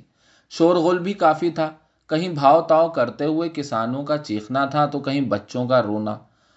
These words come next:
اگر ایک طرف بچھڑے اور گائیں چلا رہی تھیں تو دوسری طرف مرغ اور مرغیاں شور مچا رہی تھیں۔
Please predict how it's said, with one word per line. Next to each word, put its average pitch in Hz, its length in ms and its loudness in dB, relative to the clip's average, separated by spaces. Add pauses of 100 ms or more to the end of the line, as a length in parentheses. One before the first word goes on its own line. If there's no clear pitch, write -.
(120)
اگر 160 260 2
ایک 208 260 -2
طرف 165 340 4
بچھڑے 143 420 0
اور 170 220 2
گائیں 123 300 0
چلا 107 360 2
رہی 110 220 -2
تھیں 110 280 -10
تو 135 140 -6
دوسری 113 420 -6
طرف 135 340 0
مرغ 120 340 -2
اور 120 100 4
مرغیاں 107 520 -4
شور 127 240 -2
مچا 98 340 -4
رہی 95 180 -8
تھیں۔ - 160 -16